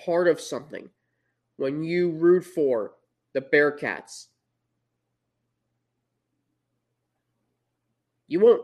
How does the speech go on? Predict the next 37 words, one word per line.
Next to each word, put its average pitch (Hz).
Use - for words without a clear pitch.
even 190
remember. 151
And, 175
and, 196
and 214
they 226
are 233
gonna 202
look 180
at 156
your 131
grades. -
They're 170
gonna 196
look 190
at 165
your 165
experiences. -
I 135
mean, 143
I 202
called 208
plenty 190
of 160
great 170
games 156
in 131
my 135
time 147
at 131
Cincinnati. 135
Plenty 190
of 170
big 170
games 165
and 151
events. 143